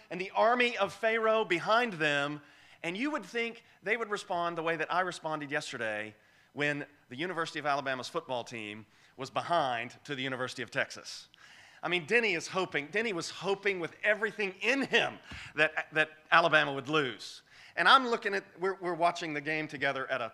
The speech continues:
cross-country meet, and I'm looking at that little screen, and I'm seeing, I'm saying, "I've seen this movie before.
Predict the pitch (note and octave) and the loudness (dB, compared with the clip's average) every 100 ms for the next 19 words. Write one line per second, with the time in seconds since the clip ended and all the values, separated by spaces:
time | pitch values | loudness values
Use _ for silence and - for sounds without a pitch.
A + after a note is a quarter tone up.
0 | - - D#3+ - E3+ D3 C3 B2 B2 - | -12 -4 -4 -2 -6 -6 -6 -6 -8 -12
1 | - - - A#3 A#3+ A3 G#3 F3 F#3 F3 | -20 -4 2 2 2 -2 -2 -2 0 0
2 | F3+ D#3 - F3+ E3+ C#3+ C3 - - E3 | -2 -6 -6 -4 -4 -4 -10 -14 -2 0
3 | G3 - E3+ D3+ C#3 - F#3 F3+ D3+ C3+ | 0 -2 -2 -2 -6 -6 -6 -2 -2 -2
4 | C3 - - F#3+ - F#3 E3 F#3+ - C#3 | -4 -12 -6 -6 -2 -2 -2 -2 -4 -6
5 | B2+ A#2 - G#3+ F#3 | -8 -10 -2 2 2